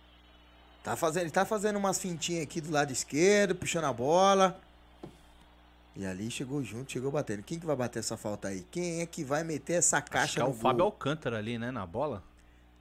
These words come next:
Speaker 1: Lá vem o Fábio. Tentou bater, ih, tentou bater direto, mandou por cima. Mandou naquela rede de proteção,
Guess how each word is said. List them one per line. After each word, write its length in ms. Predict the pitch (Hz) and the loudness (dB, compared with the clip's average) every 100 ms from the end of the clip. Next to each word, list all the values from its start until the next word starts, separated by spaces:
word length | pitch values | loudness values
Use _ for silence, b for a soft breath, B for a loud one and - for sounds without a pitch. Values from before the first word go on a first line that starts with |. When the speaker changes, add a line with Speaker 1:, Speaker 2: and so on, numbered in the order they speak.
| _ - | _ -12
Speaker 1:
Lá 140 | 78 | -10
vem 240 | 85 127 | -6 -4
o 40 | 151 | -4
Fábio. 420 | - 113 92 85 - - _ - - - - - | -4 -2 -4 -6 -16 -20 _ -20 -20 -20 -20 -14
Tentou 300 | - 127 196 | -10 -4 -2
bater, 240 | 233 233 | -2 -2
ih, 260 | 254 240 220 | -2 0 -2
tentou 400 | - 175 131 175 | -4 -6 -4 -4
bater 320 | 151 147 160 | -2 -2 -4
direto, 480 | 139 120 117 135 131 | -4 -2 -2 -2 -4
mandou 300 | 123 117 139 | -8 -6 -6
por 260 | 143 139 107 | -6 -6 -4
cima. 560 | - - 147 160 156 b b b b - | -4 -4 -4 -6 -6 b b b b -12
Mandou 240 | 120 131 | -6 -4
naquela 320 | 143 - 147 | -4 -2 0
rede 340 | 131 110 156 151 | 0 2 0 -2
de 100 | 131 | -6
proteção, 800 | - 151 156 127 - 123 160 | -2 -2 2 2 4 2 -2